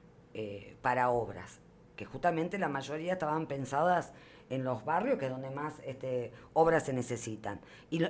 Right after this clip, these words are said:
y los espacios públicos, este, en, en toda la ciudad. ¿Saben cuánto de esos seis mil millones invirtió efectivamente la gestión a noviembre del año pasado? Y eso está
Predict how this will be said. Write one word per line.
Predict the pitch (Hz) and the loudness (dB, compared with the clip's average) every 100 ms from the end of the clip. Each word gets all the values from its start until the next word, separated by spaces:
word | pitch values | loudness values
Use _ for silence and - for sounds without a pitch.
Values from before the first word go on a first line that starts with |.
| - | -2
y | 160 | -2
los | 143 | 0
espacios | 135 151 151 165 | 0 -2 -2 -2
públicos, | - 185 180 175 170 170 151 - - | 4 6 6 2 0 2 0 -2 -6
este, | 120 117 117 - - | -6 -4 -6 -6 -4
en, | 123 113 - | -4 -4 -4
en | 131 | 0
toda | 143 143 | 4 4
la | 131 | 4
ciudad. | - 117 - - - - - - - - | 0 -4 -6 -12 -20 -20 -20 -20 -20 -10
¿Saben | - 214 208 | 0 2 4
cuánto | 190 190 190 185 | 4 4 4 2
de | 156 | 2
esos | 147 151 | 0 -2
seis | 135 131 | -2 0
mil | 143 | 0
millones | 147 135 131 139 | 0 -2 -2 -2
invirtió | 127 113 117 117 135 | -2 -2 -6 -4 -4
efectivamente | 131 120 135 135 131 135 | -4 -6 -2 -2 -2 -4
la | 123 | -4
gestión | 117 117 131 156 151 | -6 -4 0 0 2
a | 127 | 2
noviembre | 120 117 139 160 147 | 2 0 -2 0 0
del | 131 | 0
año | 135 135 | -2 -2
pasado? | 127 120 170 180 | -4 0 4 4
Y | 147 | 2
eso | 135 147 | -2 -6
está | - 151 165 | 2 4 4